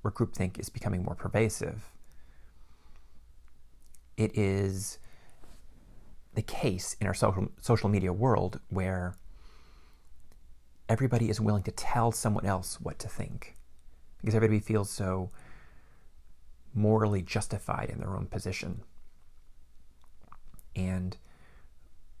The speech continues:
also, they lack nuance. And if someone isn't willing to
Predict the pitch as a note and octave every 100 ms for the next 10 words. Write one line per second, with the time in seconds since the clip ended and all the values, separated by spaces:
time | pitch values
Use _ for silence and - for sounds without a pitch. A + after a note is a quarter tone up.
0 | - - - - - - - A2+ B2+ A#2
1 | G#2 A2 A2+ - G#2 D3 - - - -
2 | - - - - F#2+ F#2 F#2+ - - -
3 | - - - - - - - - - -
4 | - - - - - - B2 D3 - D3
5 | C3+ A#2+ A2 A2 - A#2 A#2+ A#2+ - G2+
6 | G#2+ G#2 G#2 G2 G2+ - - F#2+ F#2+ F2+
7 | F#2